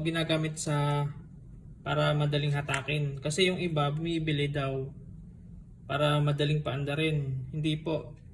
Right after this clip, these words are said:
Ito lang para s-, para mas madaling hatakin yung makina. Hindi siya masakit sa kamay.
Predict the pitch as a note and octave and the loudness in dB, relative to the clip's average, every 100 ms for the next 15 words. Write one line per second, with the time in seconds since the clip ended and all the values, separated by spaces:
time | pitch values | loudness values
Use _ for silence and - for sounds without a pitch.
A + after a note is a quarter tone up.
0 | - - D#3+ D#3 E3 D#3 D#3 D3+ D3+ - | -18 -14 -8 -2 2 2 2 2 2 0
1 | D#3 D3 D3+ D3+ D3+ D3+ D3 C#3+ C#3+ C3+ | -4 -2 0 0 0 -2 -2 -2 -4 -4
2 | C3+ C3 C3 C3+ C3 C3 C3 C3 B2+ B2+ | -4 -4 -4 -4 -4 -2 -4 -2 -4 -2
3 | C3 B2+ B2+ - - - - - - - | -4 -6 -8 -12 -14 -12 -12 -12 -14 -10
4 | - D3+ - D3+ C#3+ C#3 C3+ - B2+ B2+ | -2 0 0 0 -2 -4 -6 -6 -4 -2
5 | B2+ B2 | 0 -2